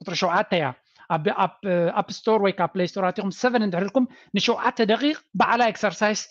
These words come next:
ተግብረካ። አ፣ ምክንያቱ ከይትጋገ እንታይ ክትገብር ኣለካ፣ ብኸመይ ክትንቀሳቐስ ኣለካ፣ እንታይ ክትገብር ኣለካ፣ ብስእሊ እናርኣየት ትመርሓካ። ሰቨን ትበሃል ኣፕ ኣላ። ንዓ ተጠቀሙ። ኣነ ቁሩብ ክብር ዝበለት ኣላ። እቲ ንዝገዛ ወርሓዊ ዝኸፍለላ በዓላ ትመርሓኒ።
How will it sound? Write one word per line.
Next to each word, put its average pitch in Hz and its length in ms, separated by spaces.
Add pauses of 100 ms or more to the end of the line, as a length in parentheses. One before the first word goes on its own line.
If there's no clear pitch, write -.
(220)
ተግብረካ። 196 480 (540)
አ፣ 175 100 (300)
ምክንያቱ 208 360
ከይትጋገ 196 540
እንታይ 196 280
ክትገብር 190 300
ኣለካ፣ 196 300
ብኸመይ 185 260
ክትንቀሳቐስ 185 440
ኣለካ፣ 202 180
እንታይ 196 160
ክትገብር 190 240
ኣለካ፣ 208 260
ብስእሊ 240 400 (480)
እናርኣየት 214 580
ትመርሓካ። 170 540
ሰቨን 202 340
ትበሃል 160 320
ኣፕ 190 180
ኣላ። 240 160 (380)
ንዓ 190 200
ተጠቀሙ። 220 420 (520)
ኣነ 190 200
ቁሩብ 226 260
ክብር 208 200
ዝበለት 190 340
ኣላ። 165 140
እቲ 160 140
ንዝገዛ 170 360 (180)
ወርሓዊ 156 320
ዝኸፍለላ 196 440 (500)
በዓላ 160 280
ትመርሓኒ። 175 460